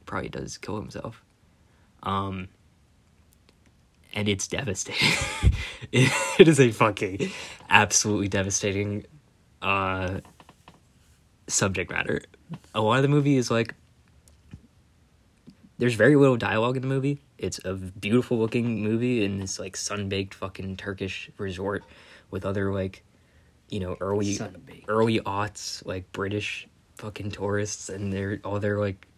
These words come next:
Speaker 1: tacky clothing and bad haircuts and shit like that. Like,
Speaker 2: Mm-hmm.
Speaker 1: like, it's of a very specific time and place, and it looks amazing for most of the time. And, excuse me.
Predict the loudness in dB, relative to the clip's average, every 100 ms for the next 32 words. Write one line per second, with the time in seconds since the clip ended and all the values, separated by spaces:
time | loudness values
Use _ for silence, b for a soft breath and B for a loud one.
0 | -14 -10 -8 -6 -6 -4 -2 -2 -2 -4
1 | -2 0 0 -2 -4 -2 -4 -4 -6 -2
2 | -2 0 -2 -2 -2 -2 -2 -2 -4 B
3 | B B B -2 -2 0 -2 -2 -4 -2
4 | 0 2 6 6 4 0 -4 -6 -4 -4
5 | -2 -4 -4 -6 -4 -4 -4 -6 0 0
6 | 0 -4 -8 -14 _ -20 -20 -20 _ _
7 | -20 -20 -10 -6 -6 -6 -8 -10 -10 -10
8 | -10 -10 -10 -10 -12 -18 -20 _ -20 -20
9 | -20 -20 _ _ _ _ _ -20 _ -16
10 | -16 -20 -16 -4 -4 -2 -8